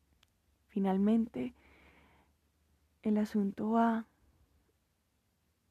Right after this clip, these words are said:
en cómo hacemos que nuestra energía se enfoque en hacer de las pequeñas cosas y de las grandes y cotidianas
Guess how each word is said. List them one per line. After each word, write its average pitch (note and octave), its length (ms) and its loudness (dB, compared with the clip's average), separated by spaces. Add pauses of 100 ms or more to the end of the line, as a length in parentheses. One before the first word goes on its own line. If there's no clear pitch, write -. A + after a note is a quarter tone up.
(140)
en G3 160 -4
cómo G#3+ 240 0
hacemos A3+ 380 2
que - 120 -6
nuestra F#3+ 380 -4
energía F#3 680 -2
se G3 420 -4 (480)
enfoque G#3 760 -6 (2250)
en F#3+ 200 -4
hacer F#3+ 420 -4 (480)
de G3 120 -2
las G3+ 180 -2
pequeñas G3+ 540 -4
cosas - 460 -4 (880)
y F#3+ 80 -2
de F#3 60 0
las F#3 240 -4
grandes G3+ 460 0
y G#3 40 -4
cotidianas F#3+ 680 0